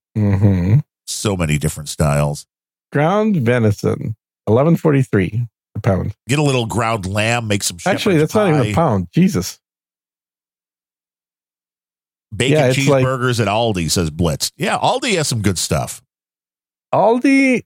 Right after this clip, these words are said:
Speaker 1: and good should not be in the same sentence.
Speaker 2: There's some good stuff at Aldi. Come on.
Speaker 1: There's, it's, it's borderline, uh, welfare food.
Speaker 2: Damn. I do not agree.
Speaker 1: Well,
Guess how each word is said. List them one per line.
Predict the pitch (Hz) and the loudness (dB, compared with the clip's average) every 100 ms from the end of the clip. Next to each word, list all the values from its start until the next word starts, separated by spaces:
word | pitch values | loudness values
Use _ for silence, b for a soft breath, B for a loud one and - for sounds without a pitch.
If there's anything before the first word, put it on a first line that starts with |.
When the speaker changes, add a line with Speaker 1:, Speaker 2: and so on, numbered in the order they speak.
| _ _ 147 | _ _ 0
Speaker 1:
and | 139 117 | 0 2
good | 175 185 151 127 131 113 | 2 4 4 0 -4 -6
should | 110 147 | -4 0
not | 131 151 147 | 2 0 2
be | 139 | 2
in | 131 | 2
the | 120 | 2
same | 127 117 | 2 2
sentence. | - 107 - | 0 -2 -2
Speaker 2:
There's | 196 220 - | 0 0 0
some | 208 151 | -2 0
good | 131 147 113 | -2 -2 -2
stuff | - 117 113 | -2 -2 0
at | 98 | -2
Aldi. | 85 87 87 78 | 0 0 -2 -2
Come | 135 | -4
on. | 80 | 0
Speaker 1:
There's, | 135 147 139 135 - _ _ _ _ _ | 2 2 2 -2 -12 _ _ _ _ _
it's, | 160 156 - 190 | 0 0 -2 0
it's | 147 135 | 0 0
borderline, | 120 143 180 196 180 170 160 156 151 151 151 147 _ _ - | 0 2 2 4 2 2 2 2 4 4 2 0 _ _ 0
uh, | 127 123 120 110 107 107 - - _ _ _ _ _ _ - | 2 4 4 4 4 2 -2 -8 _ _ _ _ _ _ -6
welfare | 127 131 117 117 98 | 0 0 2 0 0
food. | 95 90 110 _ _ _ _ _ - | -2 -2 -6 _ _ _ _ _ -6
Speaker 2:
Damn. | 82 165 233 147 69 64 _ _ _ | -2 -2 -2 -4 -6 -12 _ _ _
I | 101 220 330 | -4 -2 -4
do | - 196 196 | -4 -4 -2
not | 185 196 | -2 -2
agree. | 160 139 180 71 - _ _ _ _ _ | 0 0 -2 -4 -10 _ _ _ _ _
Speaker 1:
Well, | 123 131 180 | 0 0 0